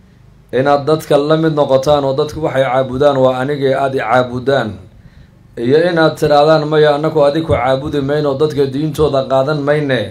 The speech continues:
Waxaad doonta nagu sameeyo,' intoo layna qabto, geed laynagu xidho,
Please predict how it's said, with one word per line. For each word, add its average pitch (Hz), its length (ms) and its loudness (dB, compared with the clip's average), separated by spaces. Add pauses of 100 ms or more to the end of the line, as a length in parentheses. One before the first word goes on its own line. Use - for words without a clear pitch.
(720)
Waxaad 156 280 2
doonta 143 260 0
nagu 139 240 0
sameeyo,' 147 480 2
intoo 147 240 0
layna 139 320 0
qabto, - 560 -2 (560)
geed 156 240 4
laynagu 147 420 2
xidho, 143 240 2